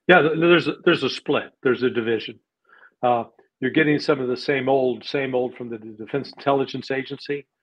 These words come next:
Uh, as Cy Hirsch has reported, you're getting a completely different view out of the Central Intelligence Agency, and they're,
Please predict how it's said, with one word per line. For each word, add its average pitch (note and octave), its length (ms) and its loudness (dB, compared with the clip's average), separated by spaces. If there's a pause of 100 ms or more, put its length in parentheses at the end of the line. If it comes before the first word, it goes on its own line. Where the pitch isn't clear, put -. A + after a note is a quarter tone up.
(460)
Uh, A2+ 180 -2
as A#2+ 300 -8
Cy C3 200 6
Hirsch C3+ 280 2
has B2+ 160 -6
reported, C3+ 520 -2
you're A#2 120 -4
getting B2 320 -4
a A2+ 60 -6
completely A2 640 -10
different B2+ 340 -6
view B2+ 400 -2 (480)
out A#2+ 140 -4
of A2 80 -10
the G#2+ 60 -12
Central B2+ 400 -4
Intelligence C3 580 -2
Agency, C3 600 -4
and A#2 120 -6
they're, B2 240 -2